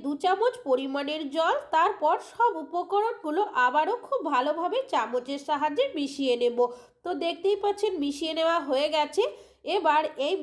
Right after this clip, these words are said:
মিশ্রণটাকে গ্যাসের মধ্যে বসিয়ে দেব। গ্যাসের ফ্লেমটাকে লোতে রেখে কিছু সেকেন্ড ভালো মতো ফুটিয়ে নেব, যাতে করে এই মিশ্রণটা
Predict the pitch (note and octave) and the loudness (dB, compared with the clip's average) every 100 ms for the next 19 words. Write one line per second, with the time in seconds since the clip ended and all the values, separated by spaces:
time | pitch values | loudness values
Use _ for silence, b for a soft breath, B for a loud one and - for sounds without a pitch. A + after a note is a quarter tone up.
0 | C4+ D4 - A4 A#4+ G4 D4 D#4 G4+ C#4+ | -6 -10 -4 -2 0 -2 -2 -2 -4 0
1 | C4 B3+ D4 F4+ F#4 G4 G4 G#4 A#3+ B3+ | 0 0 -2 -2 2 2 4 2 2 -2
2 | D4 E4 F#4 F4+ G#4 A#4+ C#4 B3 B3 G4 | -2 -4 -4 -2 0 0 0 -2 0 -4
3 | G4 G4 G4+ G4+ G4 G4 F4+ C#4 C4+ G#4 | 0 -2 -2 -2 0 0 0 2 2 2
4 | - B4+ F#4 F4 F#4+ D5 B B _ - | 2 2 2 0 0 0 B B _ 0
5 | F#4+ A#4+ C5 A#4+ A4 F4+ G4 D4+ C#4 B3 | 2 2 0 0 -4 -2 -2 0 2 2
6 | D#4 E4+ E4+ F4+ D#4+ C#4 C#4 D#4+ F4 F#4+ | 0 0 -2 -2 -4 -8 -8 -6 -4 0
7 | G4+ A4+ D4 C4 B3 B3+ F#4 F#4+ A#4 A#4+ | 2 2 0 2 0 2 -4 0 2 2
8 | C#4+ C#4+ C4+ D4+ E4 G4+ G#4+ A4 | 2 -2 -4 -10 -8 -8 -4 0